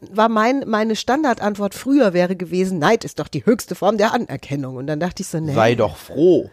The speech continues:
Speaker 1: Ja, dass andere neidisch sind. Und sei noch erfolgreicher.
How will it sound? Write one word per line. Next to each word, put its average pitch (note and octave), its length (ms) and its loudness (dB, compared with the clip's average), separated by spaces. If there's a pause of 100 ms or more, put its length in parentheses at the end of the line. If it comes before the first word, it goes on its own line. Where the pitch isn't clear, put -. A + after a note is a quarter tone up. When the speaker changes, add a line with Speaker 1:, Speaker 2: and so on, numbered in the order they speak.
(140)
Speaker 1:
Ja, G#3 240 4
dass D#3+ 120 -4
andere E3 300 -4
neidisch E3 440 0
sind. - 520 -8 (1500)
Und D3+ 120 -10
sei F#3 140 2
noch B3 180 4
erfolgreicher. - 840 -2